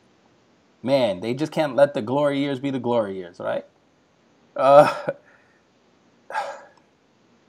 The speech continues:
so we've talked about what Fedor has done. I said I didn't watch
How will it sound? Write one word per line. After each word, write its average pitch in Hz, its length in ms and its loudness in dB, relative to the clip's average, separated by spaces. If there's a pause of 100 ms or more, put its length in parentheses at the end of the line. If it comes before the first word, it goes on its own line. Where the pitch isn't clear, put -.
so 175 220 0
we've 190 260 0
talked - 300 2
about 85 380 -8 (1400)
what 107 400 0
Fedor 110 460 -2
has 95 180 -10
done. - 220 -8 (1300)
I 104 140 0
said 120 180 -2
I 104 80 0
didn't 104 200 -6
watch 92 360 -6